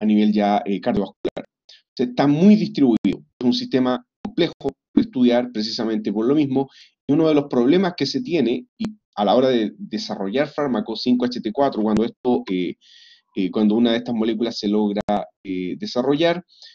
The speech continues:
es, eh, conseguir selectividad por un determinado tejido. Eso no es fácil, o sea, si nosotros queremos que actúe solamente a nivel intestinal, va a ser muy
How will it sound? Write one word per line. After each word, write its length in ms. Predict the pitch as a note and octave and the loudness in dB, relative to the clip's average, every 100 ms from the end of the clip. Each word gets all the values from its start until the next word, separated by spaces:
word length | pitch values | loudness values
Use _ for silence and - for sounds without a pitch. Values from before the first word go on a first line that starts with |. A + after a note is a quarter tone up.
| _ _ _ - | _ _ _ -2
es, 400 | C3+ C#3 C#3 - | 2 2 0 2
eh, 200 | B2 A2 | 2 4
conseguir 440 | B2+ B2+ C3 C#3+ | 2 0 2 2
selectividad 600 | C#3+ C3+ B2 B2 A#2+ C3+ | 2 0 0 0 2 2
por 120 | C3 C#3 | 2 2
un 120 | C3+ | 2
determinado 560 | B2 A#2 A#2 C3 C3 | 0 -2 -2 0 0
tejido. 520 | G#2+ G#2 - - D3 - _ | -2 -6 -6 -4 -4 -6 _
Eso 140 | B2+ B2 | -6 -2
no 100 | B2+ | -2
es 100 | - | -2
fácil, 360 | F3 - G2+ | -6 -4 -10
o 20 | - | -6
sea, 160 | B2+ | -4
si 140 | B2 A2+ | -2 -4
nosotros 320 | A2+ C#3+ C#3+ | -2 -2 -2
queremos 300 | C#3+ D3+ D3 | -2 -2 -2
que 220 | C3 A#2 - | 0 0 0
actúe 380 | A#3 - D#3 C#3+ | -4 0 0 2
solamente 500 | G3+ F#3+ F3 E3 C#3 | 2 2 0 0 0
a 40 | |
nivel 240 | C3 D3 | 2 2
intestinal, 640 | C#3+ B2+ - - C#3+ D#3 D#3+ _ _ _ _ _ _ _ - | 2 -2 -6 -2 0 0 -4 _ _ _ _ _ _ _ -6
va 80 | B2 | -4
a 40 | |
ser 180 | - B2 | 0 2
muy 180 | B2+ | 4